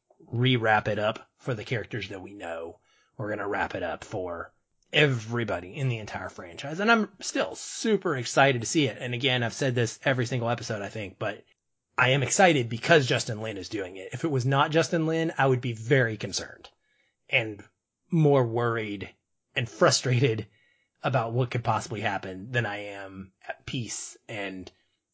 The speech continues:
you know, anxious and happy, ready to go. So, good stuff. All right. Actual connecting point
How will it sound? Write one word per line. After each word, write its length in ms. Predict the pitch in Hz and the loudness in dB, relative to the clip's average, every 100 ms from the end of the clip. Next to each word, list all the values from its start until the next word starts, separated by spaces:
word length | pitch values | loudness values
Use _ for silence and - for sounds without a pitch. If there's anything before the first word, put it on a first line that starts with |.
| - | -20
you 100 | 92 | -16
know, 180 | 85 - | -12 -8
anxious 560 | 117 - 104 - - | -6 -6 -6 -6 -8
and 80 | 110 | -8
happy, 540 | - 123 113 98 92 _ _ | -2 0 0 -4 -14 _ _
ready 200 | 107 104 | -10 -10
to 60 | 95 | -10
go. 260 | 101 92 - | -12 -12 -12
So, 360 | - - 82 - _ - | -10 -8 -10 -14 _ 2
good 140 | 180 | 2
stuff. 340 | - 92 - - - | 4 -2 -2 4 10
All 60 | |
right. 360 | 190 175 - - _ _ _ | 10 10 0 -10 _ _ _
Actual 520 | 156 156 151 185 151 139 | 4 4 6 4 4 4
connecting 380 | 160 156 156 | 2 0 0
point 420 | 131 160 151 - | 0 0 -2 -6